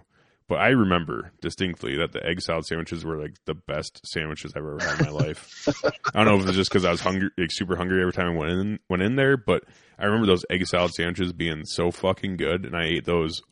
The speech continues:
Speaker 1: all the time, and I was just farting for, like, <laughs> two, for, like, two weeks before we <laughs> left Kyrgyzstan.
Speaker 2: Yes.
Speaker 1: And the full-size Snickers bars that they had in the chow hall, that was pretty sick.
Speaker 2: I tell you what I remember from Kyrgyzstan, and that was the, uh,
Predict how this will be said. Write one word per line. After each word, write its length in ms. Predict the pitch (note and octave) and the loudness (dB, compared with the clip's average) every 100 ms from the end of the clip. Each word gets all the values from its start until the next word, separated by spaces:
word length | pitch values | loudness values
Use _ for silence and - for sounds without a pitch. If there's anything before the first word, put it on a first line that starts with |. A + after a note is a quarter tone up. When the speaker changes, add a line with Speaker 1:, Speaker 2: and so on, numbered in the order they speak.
| _ | _
Speaker 1:
all 260 | E2 E2 E2+ | 2 6 4
the 60 | |
time, 400 | E2 D#2+ D#2+ F2 - | 2 -4 -6 -8 -6
and 80 | |
I 60 | E2+ | -4
was 100 | D#2+ | -4
just 240 | D#2 E2+ | -6 -12
farting 540 | - E2 D#2 G1+ D#2+ E2 - | -6 -2 -2 -4 -12 -10 -4
for, 200 | - F#2 | 0 0
like, 140 | E2 - - - - - - - | 0 -2 -12 -16 -16 -18 -20 -6
<laughs> 280 | - - B3+ | -4 0 2
two, 180 | - C#3 | 8 8
for, 200 | A2+ - | 6 4
like, 260 | A3 D3+ A2+ - E3 | 8 10 8 4 6
two 160 | B2 | 8
weeks 380 | G2+ G2+ G#2 - - | 8 4 2 -4 -4
before 640 | B2+ B2 C3 C3+ A#2 - D#3 | -2 0 4 4 6 6 10
we 120 | C#3 | 10
<laughs> 400 | C#3 D3+ - D3 | 10 4 4 0
left 460 | C3 A#2+ A2 - - | 2 4 4 0 -2
Kyrgyzstan. 640 | A2 G#2+ B2 B2 A#2+ A#2+ - - | 0 0 -2 -2 -2 -2 -4 2
Speaker 2:
Yes. 560 | A#2 A2 G#2+ G#2+ G#2 | 4 4 4 4 4
Speaker 1:
And 140 | A2 G2+ | 2 4
the 140 | F2+ | 4
full-size 560 | - G#2 G2+ - F2+ F2+ | 2 2 2 2 0 0
Snickers 360 | - F2+ D#2+ F2+ | -4 -6 -6 -4
bars 340 | F2 F2 F#2 | -2 -2 -2
that 80 | F#2 | -4
they 100 | F2 | -4
had 80 | F#2 | -4
in 60 | F2+ | -4
the 60 | |
chow 140 | F2 F2+ | -4 -2
hall, 160 | F#2 | 0
that 100 | E2+ | 0
was 120 | E2 E2 | -2 -6
pretty 200 | - - | -10 -8
sick. 300 | D2+ E2 - _ _ _ _ _ _ _ _ _ _ _ - | -8 -8 -12 _ _ _ _ _ _ _ _ _ _ _ -6
Speaker 2:
I 180 | G2+ F#2+ | 0 0
tell 160 | A#2 D#3+ | 2 2
you 100 | C#3 | 4
what 80 | A#2 | 4
I 60 | |
remember 340 | A#2 G#2+ G#2 - | 4 2 2 0
from 160 | - | -4
Kyrgyzstan, 720 | - G2+ F#2+ - G2 G2 G2+ - | -2 0 0 0 -2 0 -2 -4
and 140 | G#2+ G#2 | -4 0
that 140 | A#2 | 2
was 220 | A2+ G#2 | 2 2
the, 220 | G#2 G2 G2 | 4 4 6
uh, 240 | F#2+ F#2+ | 4 2